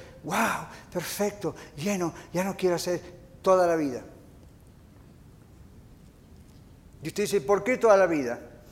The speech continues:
Porque mientras estamos en este mundo somos como un imán que recoge cosas que no deberíamos recoger.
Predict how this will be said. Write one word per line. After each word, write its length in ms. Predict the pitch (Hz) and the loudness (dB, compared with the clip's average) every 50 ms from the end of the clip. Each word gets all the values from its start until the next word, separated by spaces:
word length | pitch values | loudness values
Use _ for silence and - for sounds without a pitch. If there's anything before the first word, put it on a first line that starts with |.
| - - - - - - - | -20 -20 -20 -20 -20 -6 -2
Porque 220 | - 190 190 202 | 0 2 4 4
mientras 340 | 196 202 196 196 196 185 185 | 2 2 2 2 2 2 4
estamos 320 | 180 202 208 220 233 226 | 4 4 4 4 4 2
en 60 | 226 | 0
este 200 | 226 202 - 220 | -2 0 2 2
mundo 320 | 208 226 254 233 196 170 170 | 2 2 2 0 0 -2 -2
somos 280 | - 196 202 202 185 | -2 -2 -2 -2 -2
como 220 | - - 180 175 202 | 0 -2 -2 -2 -2
un 80 | 208 | -2
imán 300 | 214 202 196 196 196 196 | -2 0 0 0 0 0
que 120 | 190 185 175 | 0 -2 -2
recoge 440 | 147 156 156 - 180 175 - 170 160 | 0 -2 -2 0 0 0 0 0 -2
cosas 340 | - 190 175 - 180 160 | 0 0 0 2 0 0
que 120 | - - 165 | 0 -2 -2
no 120 | 160 165 | 0 0
deberíamos 540 | 170 170 160 165 170 196 214 208 180 170 156 | 2 2 2 4 4 2 2 2 0 -2 -6
recoger. 380 | 147 147 135 127 - - 117 | -6 -6 -6 -8 -10 -12 -16